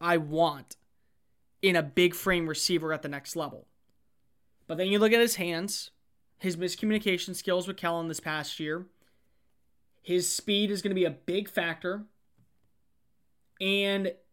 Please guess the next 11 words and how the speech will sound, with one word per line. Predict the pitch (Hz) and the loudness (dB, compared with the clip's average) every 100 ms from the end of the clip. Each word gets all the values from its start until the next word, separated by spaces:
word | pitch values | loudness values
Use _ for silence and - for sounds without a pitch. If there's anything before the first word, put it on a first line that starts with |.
| _ | _
his | - 202 175 | 0 0 4
willingness | 202 226 214 208 | 2 2 0 0
to | 214 | -4
play | 208 214 202 | -2 2 2
outside | 190 185 185 185 196 185 185 | 0 -2 -6 -2 0 2 2
of | 185 - 175 175 165 - _ | 0 0 0 0 -2 -14 _
just | - 160 | -6 2
wide | 165 180 | 4 4
receiver, | 165 - 160 - - _ - | 4 0 -4 -4 -16 _ -20
special | - 196 196 147 | -2 0 0 -4
teams. | - - - - | -14 -16 -16 -20